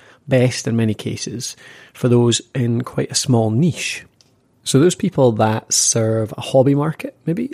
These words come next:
where everyone's really fanatical about the subject, something quite specific, uh, like maybe, uh, a certain type of game. So maybe if you're into Warhammer or something like that, if you're a,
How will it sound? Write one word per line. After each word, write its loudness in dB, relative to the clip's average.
where 4
everyone's 2
really 2
fanatical -2
about -4
the -8
subject, -2
something 0
quite 2
specific, -6
uh, -4
like 0
maybe, 2
uh, -10
a -4
certain -2
type -2
of -4
game. -4
So 0
maybe 4
if -4
you're 0
into 0
Warhammer 0
or -14
something -6
like -4
that, -8
if -14
you're -2
a, -6